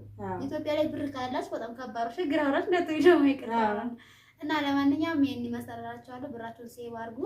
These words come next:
Speaker 2: በፋጡማ በነገራችን ላይ ሁሌ ነው የምትመክራችሁ። ያው አንዳንድ ጊዜ ብዙም በጠውይም ባላይም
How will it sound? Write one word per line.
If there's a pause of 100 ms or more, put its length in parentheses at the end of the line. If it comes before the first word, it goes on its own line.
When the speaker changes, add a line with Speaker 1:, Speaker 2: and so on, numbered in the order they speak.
(460)
Speaker 2:
በፋጡማ
በነገራችን
ላይ
ሁሌ
ነው
የምትመክራችሁ።
ያው
አንዳንድ
ጊዜ (520)
ብዙም
በጠውይም
ባላይም